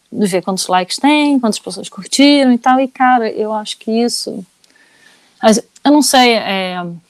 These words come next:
é a gente influenciar, talvez, ou, sei lá, a gente ser tocado num lugar errado, sabe? Assim, esse, isso de, "Vamos ver quantas pessoas curtiram minha foto",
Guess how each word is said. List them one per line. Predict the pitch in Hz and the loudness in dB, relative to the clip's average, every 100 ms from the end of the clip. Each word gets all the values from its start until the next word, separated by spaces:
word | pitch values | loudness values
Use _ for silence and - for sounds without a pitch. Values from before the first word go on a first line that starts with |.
| _ _ _ _ | _ _ _ _
é | - 226 | 0 2
a | |
gente | 214 240 247 254 233 - - _ _ _ _ _ | 4 2 2 -2 -2 -6 -14 _ _ _ _ _
influenciar, | 233 247 262 247 233 233 214 254 | 2 4 4 2 2 2 2 0
talvez, | 240 196 208 240 240 - - _ - | -2 -8 -4 -6 -6 -14 -20 _ -2
ou, | 220 247 214 - | 2 2 0 -6
sei | - 240 | -2 0
lá, | 170 | 0
a | |
gente | 180 196 | -4 -8
ser | - | -8
tocado | 214 208 - 220 240 220 220 | -4 -6 -2 0 2 0 -2
num | 214 214 226 240 | -6 -2 0 2
lugar | 240 247 | 0 0
errado, | 269 220 254 269 185 165 | 0 2 4 4 0 -6
sabe? | - 226 175 | 2 2 2
Assim, | 165 226 190 | -2 -4 -4
esse, | 190 208 180 _ _ _ _ _ _ - - | -4 -4 -6 _ _ _ _ _ _ -8 2
isso | 247 320 262 | 4 4 0
de, | 180 202 202 - - - | 0 0 -2 -4 -14 -2
"Vamos | 185 233 | 4 6
ver | 220 | 6
quantas | 214 202 | 0 -2
pessoas | - 202 202 | -4 -4 -6
curtiram | - 180 202 | -8 -6 -4
minha | 190 185 | -4 -4
foto", | 226 233 233 226 170 | 4 4 4 0 -14